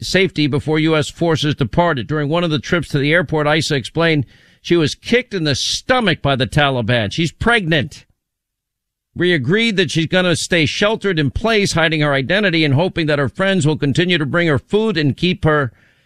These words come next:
secret until, frankly, we can come up with a way to get her the hell out of there. We had March, April, May, June, July. To watch the Taliban on the move, on the march.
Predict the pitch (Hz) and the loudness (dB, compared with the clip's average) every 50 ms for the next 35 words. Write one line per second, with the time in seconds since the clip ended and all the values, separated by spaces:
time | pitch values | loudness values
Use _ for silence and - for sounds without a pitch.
0 | _ _ - - - 233 254 - 196 180 175 170 156 - 170 165 - - - 226 | _ _ -8 -4 -2 -2 -2 0 0 0 0 0 0 2 0 0 -2 0 0 0
1 | 254 269 - - 180 175 175 180 220 208 196 180 147 - 190 196 202 196 185 - | 0 0 0 -2 -2 -2 0 0 0 0 0 -2 0 0 0 0 0 0 -2 -2
2 | 185 165 165 160 147 151 190 208 202 180 151 127 196 196 196 196 175 180 180 196 | -2 0 0 0 0 0 0 0 0 -2 -2 0 0 0 0 0 0 0 0 0
3 | 202 247 254 277 311 302 208 165 156 139 113 - - _ _ _ _ _ _ _ | 0 0 0 0 -2 -2 -2 0 0 0 0 -2 -6 _ _ _ _ _ _ _
4 | _ _ _ _ _ _ _ _ _ _ _ _ _ _ _ _ _ _ _ _ | _ _ _ _ _ _ _ _ _ _ _ _ _ _ _ _ _ _ _ _
5 | _ _ _ _ _ _ _ _ _ _ _ 160 180 202 202 190 190 175 151 147 | _ _ _ _ _ _ _ _ _ _ _ -4 -2 0 2 2 2 0 0 0
6 | 156 190 202 226 240 247 - - - - - - _ 170 202 202 208 208 - 214 | 0 0 2 2 0 -2 -2 -6 -10 -14 -16 -10 _ 0 0 0 0 0 0 0
7 | 220 214 208 175 - - 156 180 196 208 214 208 208 196 156 135 117 95 101 131 | 0 2 0 -2 -2 -2 0 0 2 2 2 2 0 0 -2 -4 -8 -4 0 2
8 | 190 214 226 220 220 214 202 151 117 160 170 180 180 190 190 185 185 175 156 131 | 2 2 2 2 0 0 -2 0 0 0 0 2 2 0 0 0 0 0 0 -2
9 | 113 98 - _ - - - _ _ _ _ _ _ _ _ _ _ _ _ _ | -2 -4 -8 _ -20 -20 -20 _ _ _ _ _ _ _ _ _ _ _ _ _
10 | _ _ _ _ _ - 165 175 165 190 196 202 202 - - 190 180 - - 190 | _ _ _ _ _ -2 -2 0 2 2 0 0 -2 -4 -8 -8 -8 -4 -2 0
11 | 196 196 196 190 175 135 170 170 165 156 160 165 165 165 165 165 170 185 190 185 | 0 0 0 0 -2 0 0 0 0 0 0 0 0 2 2 2 2 2 2 2
12 | 170 123 123 147 151 156 156 151 156 170 175 170 151 123 - - - - - - | 0 0 -2 -2 -2 -2 -2 0 0 2 2 2 2 0 0 -4 -6 -8 -8 -8